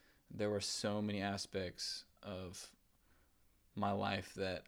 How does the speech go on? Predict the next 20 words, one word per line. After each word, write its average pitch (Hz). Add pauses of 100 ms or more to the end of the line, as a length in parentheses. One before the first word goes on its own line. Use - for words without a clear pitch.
(100)
I 98
just 101
didn't 92
try 90
hard 101
enough 110
in, 123
and, 95
like, 82 (580)
my 98
relationship 98 (400)
with 104
God 95 (340)
suffered 98
for -
that. 76 (720)
And 98
I 98
think 113
now, 98